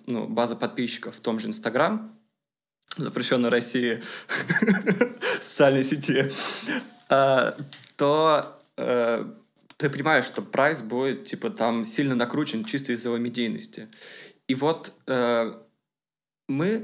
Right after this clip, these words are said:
когда общались уже, соответственно, с блогерами, там, у которых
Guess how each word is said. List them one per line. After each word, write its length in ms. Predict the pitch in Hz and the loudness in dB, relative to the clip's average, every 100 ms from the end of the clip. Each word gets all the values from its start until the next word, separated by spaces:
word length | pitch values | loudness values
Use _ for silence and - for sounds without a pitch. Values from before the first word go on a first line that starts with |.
| - | -6
когда 680 | 135 120 113 131 123 110 - _ - | -6 -4 -2 0 0 -2 -8 _ -6
общались 560 | 120 - 127 110 - | -4 -2 -2 -2 -6
уже, 220 | 113 113 | -8 -8
соответственно, 960 | 110 110 - 127 117 113 117 110 110 113 | -6 -6 -6 -4 -4 -4 -8 -6 -6 -8
с 320 | - - 117 | -12 -10 -6
блогерами, 540 | 113 123 131 - - - | -4 -2 -2 -4 -8 -12
там, 240 | - - | -10 -12
у 40 | - | -10
которых 500 | 110 110 - - | -10 -10 -12 -16